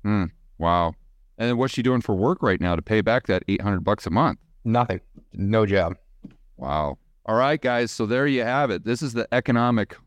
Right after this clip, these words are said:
Speaker 1: cliff, uh, that we are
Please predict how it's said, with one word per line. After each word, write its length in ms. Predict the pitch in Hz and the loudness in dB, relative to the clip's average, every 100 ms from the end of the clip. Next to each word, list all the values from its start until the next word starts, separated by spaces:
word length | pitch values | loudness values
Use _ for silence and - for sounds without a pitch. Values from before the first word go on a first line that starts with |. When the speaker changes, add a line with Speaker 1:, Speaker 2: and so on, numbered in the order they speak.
| _ _ | _ _
Speaker 1:
cliff, 600 | - 135 147 104 - - _ - _ _ - | -4 2 2 2 -4 -20 _ -20 _ _ -2
uh, 100 | 98 | 0
that 180 | 107 | 0
we 180 | 104 120 | 2 2
are 420 | 113 104 98 95 | 4 2 0 -2